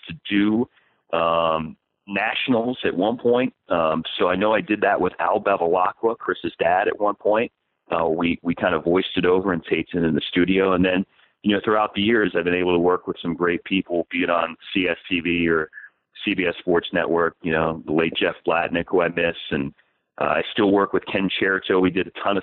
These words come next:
stuff in, in the C S T V days, and we still work together on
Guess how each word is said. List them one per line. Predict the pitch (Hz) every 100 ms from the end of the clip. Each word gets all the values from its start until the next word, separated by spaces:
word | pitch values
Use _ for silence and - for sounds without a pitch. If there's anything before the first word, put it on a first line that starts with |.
| -
stuff | - 90 - -
in, | 82
in | 90 87
the | -
C | 95 87
S | 85 -
T | 87
V | 87 87
days, | 87 85 85 -
and | 78 73
we | 85 -
still | 92
work | 87 87
together | 90 87 82 82
on | 80